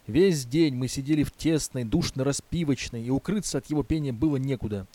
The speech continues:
Сквозь брань, пьяные выкрики и ссоры картёжников непрерывно слышалась всё та же назойливая, однотонная, нудная мелодия,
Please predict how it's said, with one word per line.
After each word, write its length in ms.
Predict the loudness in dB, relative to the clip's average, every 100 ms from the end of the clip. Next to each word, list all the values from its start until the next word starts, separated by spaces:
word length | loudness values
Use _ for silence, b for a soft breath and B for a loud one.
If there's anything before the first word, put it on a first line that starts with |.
| b b b b
Сквозь 340 | -10 0 0
брань, 480 | 2 0 2 0 -4 -2
пьяные 340 | 0 0 0
выкрики 440 | 4 4 4 0 -2
и 60 |
ссоры 360 | -2 0 2 2
картёжников 720 | 2 0 4 4 2 -6 -6
непрерывно 600 | -2 -2 0 2 2 0
слышалась 540 | -4 -2 -2 -2 -4
всё 140 | -2 -4
та 160 | -2
же 100 | -4
назойливая, 800 | -2 -2 2 4 4 2 2 0 b b b
однотонная, 720 | -2 0 2 2 2 0 -2
нудная 400 | 0 0 0 -4
мелодия, 580 | -2 4 6 6 0